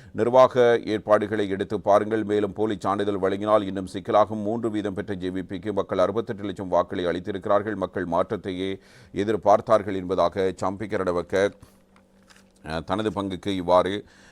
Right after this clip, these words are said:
தேர்தலுக்கு பிறகு முதலாவது, அ, செய்தியாளர் சந்திப்பில் இந்த கருத்தினை வெளிப்படுத்தியிருக்கிறார். சபாநாயகர் பதவி விலக வேண்டும், எதிர்த்தரப்பு கட்சிகள் வலியுறுத்தி பாராளுமன்ற இணையதளத்திலிருந்து பட்டம் அகற்றப்பட்டமை குறித்து விசாரணை என்பதாக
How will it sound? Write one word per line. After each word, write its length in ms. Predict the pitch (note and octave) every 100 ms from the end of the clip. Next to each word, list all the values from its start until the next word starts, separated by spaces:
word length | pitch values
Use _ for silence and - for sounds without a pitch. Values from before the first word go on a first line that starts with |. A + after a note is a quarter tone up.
| -
தேர்தலுக்கு 420 | - G#2+ G#2 G2 G2
பிறகு 380 | G2 F#2+ G2 G#2
முதலாவது, 560 | G2 G2+ G#2 G2+ G2+ -
அ, 100 | F#2
செய்தியாளர் 380 | F#2 G2 F#2+ F#2+
சந்திப்பில் 340 | F2+ F2 E2+
இந்த 140 | F#2 F2
கருத்தினை 360 | F2 F2 F2
வெளிப்படுத்தியிருக்கிறார். 720 | E2+ E2+ E2+ F#2 F#2+ G2 F#2 G#2
சபாநாயகர் 560 | A2 C3 B2 A#2+ A2+
பதவி 240 | - A2+ G#2+
விலக 220 | G#2+ G2+
வேண்டும், 300 | G#2 A2 A2+
எதிர்த்தரப்பு 500 | G#2+ G#2+ G#2 A2 G#2+
கட்சிகள் 420 | G2+ F#2+ G2 G2+
வலியுறுத்தி 500 | F2+ G2+ G#2 G#2+ A2
பாராளுமன்ற 500 | G2 G#2 G#2+ G#2 G2
இணையதளத்திலிருந்து 760 | F#2 G2+ A2 A2 A2 G2+ A2
பட்டம் 360 | A2+ G#2 F#2 F#2+
அகற்றப்பட்டமை 640 | F2 G#2+ A#2+ A2 G2+ G2
குறித்து 380 | F2+ F#2+ F#2 G2+
விசாரணை 460 | F2 F2+ - F#2 F#2
என்பதாக 580 | E2+ F2 E2+ E2+ F2+